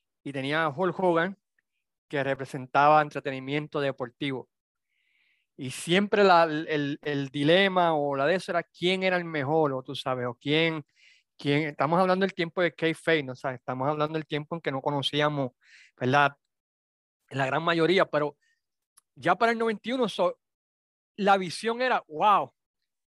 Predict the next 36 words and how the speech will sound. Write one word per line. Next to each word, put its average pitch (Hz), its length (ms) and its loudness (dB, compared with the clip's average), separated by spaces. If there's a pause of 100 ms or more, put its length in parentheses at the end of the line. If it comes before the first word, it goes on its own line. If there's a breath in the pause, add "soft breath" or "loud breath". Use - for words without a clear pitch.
(160)
Ric 180 180 -8 (160)
Flair 208 300 0
contra 160 420 -4
Hulk 208 280 -2
Hogan 196 320 0
por 160 160 -4
el 156 120 -6
campeonato 147 560 -4
mundial, 170 560 -2 (640)
una 165 240 -2
lucha 180 280 -2
unificadora, 160 760 0
¿verdad? 139 520 -2
Por, 135 160 -4 (640)
por 143 120 -6
los 147 160 -2 (120)
títulos 165 680 -2
de 143 200 -2
la 131 160 0
W 160 240 0
W 180 320 4
F 180 160 -2 (400)
y 156 80 -8
W-, 165 420 -2
y 147 360 -4
W 170 280 0
C 202 160 -4
W, 302 220 2
porque 226 180 -2
todavía 165 480 2
Ric 208 180 -4
Flair 220 300 -6
era 202 120 2
el 208 80 -4
campeón, 208 440 0
todavía 165 580 2